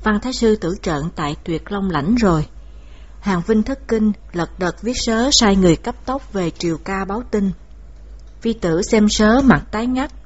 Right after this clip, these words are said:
thở không ra hơi, vội chạy đến Lộc Đài tìm vua Trụ. Trụ Vương đang uống rượu nghe hát với Đắc Kỷ, thấy Vi tử vào, tức giận nói: "Trẫm không vời, sao Vương bá vào đây làm gì?"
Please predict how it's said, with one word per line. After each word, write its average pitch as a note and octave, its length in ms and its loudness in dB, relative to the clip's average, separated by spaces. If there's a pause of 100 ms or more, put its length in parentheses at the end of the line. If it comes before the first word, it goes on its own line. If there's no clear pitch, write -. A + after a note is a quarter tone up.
thở D3 240 -2
không G#3 240 -2
ra G3 120 -2
hơi, G3 340 2 (340)
vội D#3 200 0
chạy D#3 260 -2
đến G3 180 -4
Lộc B3 280 -2
Đài D#3+ 240 -4 (100)
tìm D#3+ 280 -2
vua G3+ 100 -2
Trụ. D3 400 -4 (680)
Trụ E3+ 180 2
Vương A3 240 2
đang G#3+ 140 4
uống C4 240 2
rượu D#3+ 260 6
nghe G#3 200 10
hát A3 380 6
với A3 200 -2
Đắc B3+ 240 -8
Kỷ, D#3+ 340 -4 (500)
thấy A#3+ 400 0 (100)
Vi A3 120 0
tử E3+ 240 -4
vào, E3+ 400 -4 (180)
tức C4 180 -6
giận G#3 260 -2
nói: G3 300 -2 (560)
"Trẫm G3 260 0
không A3+ 160 0
vời, F3+ 320 0 (120)
sao G#3 280 -2
Vương G#3 240 2
bá G3 140 4 (160)
vào - 160 -2
đây F#3 180 -4
làm F3+ 180 -2
gì?" D#3+ 220 -4